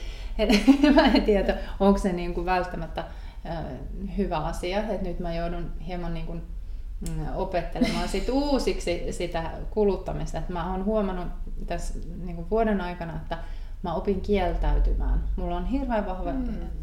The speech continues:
Speaker 1: semmonen voima siinä kohti, kun tulee ostoimpulssi, niin mä pystyn sanomaan ei.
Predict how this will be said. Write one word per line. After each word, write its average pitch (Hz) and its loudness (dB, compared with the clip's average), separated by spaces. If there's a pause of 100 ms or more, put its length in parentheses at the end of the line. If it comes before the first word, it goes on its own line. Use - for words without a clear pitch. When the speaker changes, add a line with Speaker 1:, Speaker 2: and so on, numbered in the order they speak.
(380)
Speaker 1:
semmonen 165 -4 (600)
voima 208 4
siinä 175 -2
kohti, 165 -4
kun 165 -6 (120)
tulee 165 -4
ostoimpulssi, 156 -6
niin 165 -4
mä 165 -2
pystyn 165 -6
sanomaan 156 -6
ei. 156 -4